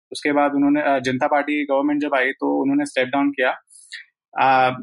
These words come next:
फिर, अ, आरएन मल्होत्रा जो थे सत-, अ, सेवनटीन गवर्नर,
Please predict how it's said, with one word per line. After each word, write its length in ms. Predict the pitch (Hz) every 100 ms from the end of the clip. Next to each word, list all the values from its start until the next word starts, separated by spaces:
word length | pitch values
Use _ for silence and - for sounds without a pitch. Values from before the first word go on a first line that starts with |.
| - -
फिर, 300 | 143 143 143
अ, 380 | 135 131 127 127 - -
आरएन 380 | 139 151 160 165 143
मल्होत्रा 420 | 135 143 147 151
जो 140 | 151 147
थे 260 | 143 131
सत-, 260 | 123 131 -
अ, 60 | 135
सेवनटीन 460 | 131 131 143 147 139
गवर्नर, 380 | 127 117 107